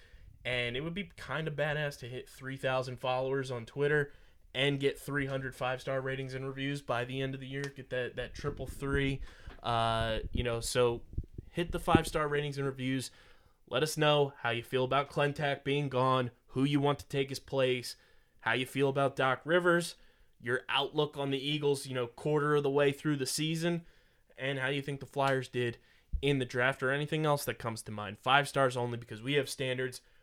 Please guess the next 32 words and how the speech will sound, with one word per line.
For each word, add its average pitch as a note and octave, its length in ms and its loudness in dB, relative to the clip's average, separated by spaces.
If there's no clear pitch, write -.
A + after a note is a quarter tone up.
We A#2+ 80 -2
know C#3 100 4
you C3+ 200 2
do B2 140 -6
too, A#2 400 -2
and A2+ 80 -8
we A2+ 80 -4
know B2 160 4
those A#2+ 220 0
standards G#2+ 520 -6
are A#2+ 140 -8
five G#2+ 320 -2
stars G#2+ 320 -8
only. C#3+ 460 0
You C3 60 -16
can D3 100 2
also D3+ 180 2
check D#3 240 0
us C#3+ 100 -4
out D3 140 4
on D3+ 120 2
Spotify, D3 760 2
Google D3 320 0
Podcasts, C#3 720 0
Stitcher, C#3+ 720 -2
the A#2+ 120 -10
TuneIn D3 520 -2
app, C3+ 380 -2
iHeartRadio, C3 840 0
radio C3 320 2
dot B2 300 -2
com. B2 340 -4